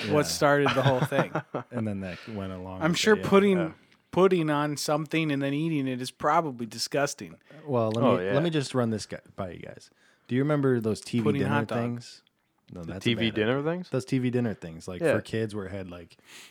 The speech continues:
Speaker 2: you know, like
Speaker 1: Didn't they used to have, like, brownie, though?
Speaker 2: Yeah, well, no, some of 'em had pudding.
Speaker 3: Some of 'em do. Well, the pudding would get all, like, dry and shit.
Speaker 2: No,
Speaker 3: It
Speaker 2: no,
Speaker 3: was
Speaker 2: no,
Speaker 3: weird.
Speaker 2: no. That
Speaker 1: Thought
Speaker 2: was
Speaker 1: it
Speaker 3: So
Speaker 1: was
Speaker 3: it was almost,
Speaker 1: brownie.
Speaker 3: it was
Speaker 2: That
Speaker 3: almost
Speaker 2: was
Speaker 3: kind of like a brownie.
Speaker 2: Those were the brownies. I'm talking about the pudding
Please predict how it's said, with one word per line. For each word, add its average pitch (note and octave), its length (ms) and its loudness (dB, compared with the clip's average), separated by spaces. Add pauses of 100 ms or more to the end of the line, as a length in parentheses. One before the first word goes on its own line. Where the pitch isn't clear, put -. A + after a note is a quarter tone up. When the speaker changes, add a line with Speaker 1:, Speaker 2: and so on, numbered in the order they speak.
Speaker 2:
you G#2 100 -8
know, F2+ 200 -10
like D#2 260 -16
Speaker 1:
Didn't F3 160 -2
they F3+ 80 2
used D#3+ 200 -2
to D3+ 60 0
have, C#3 140 2
like, A2 240 -4
brownie, B2+ 480 2
though? G2 260 -6
Speaker 2:
Yeah, B2 260 2
well, B2+ 180 0
no, C3+ 260 2 (160)
some D#3+ 240 4
of D3 80 8
'em C3+ 80 4
had G#2 200 0
pudding. D#2+ 320 -10 (600)
Speaker 3:
Some B2+ 280 2
of G2+ 80 -2
'em F#2 40 -4
do. - 200 -6 (220)
Well, D3+ 160 12
the C#3+ 100 8
pudding F3+ 280 10
would D3+ 160 8
get D3+ 100 12
all, C#3+ 180 12
like, A#2 260 6
dry G2+ 400 6
and D#2+ 200 -8
shit. - 140 -8
Speaker 2:
No, F#2+ 60 -2
Speaker 3:
It - 60 -2
Speaker 2:
no, - 80 0
Speaker 3:
was D#2 80 -2
Speaker 2:
no, G#2+ 60 0
Speaker 3:
weird. G2+ 220 2
Speaker 2:
no. D#2+ 80 -10
That B2+ 200 0
Speaker 1:
Thought - 20 0
Speaker 2:
was F3+ 160 2
Speaker 1:
it - 20 6
Speaker 3:
So A#2+ 140 10
Speaker 1:
was - 140 4
Speaker 3:
it C3 80 10
was B2 160 8
almost, A#2+ 420 10
Speaker 1:
brownie. F#2+ 160 -14
Speaker 3:
it A2 80 -4
was B2+ 100 2
Speaker 2:
That C3 80 6
Speaker 3:
almost A#2 200 8
Speaker 2:
was A2 100 2
Speaker 3:
kind G2+ 180 0
of F2+ 60 -4
like F#2 140 -2
a - 20 -10
brownie. E2 240 -6
Speaker 2:
Those D3+ 320 4
were C#3+ 100 0
the B2+ 80 0
brownies. G2+ 480 -6
I'm G#2 80 -10
talking A#2 160 -4
about A#2 180 -4
the - 80 -4
pudding G#2 300 -6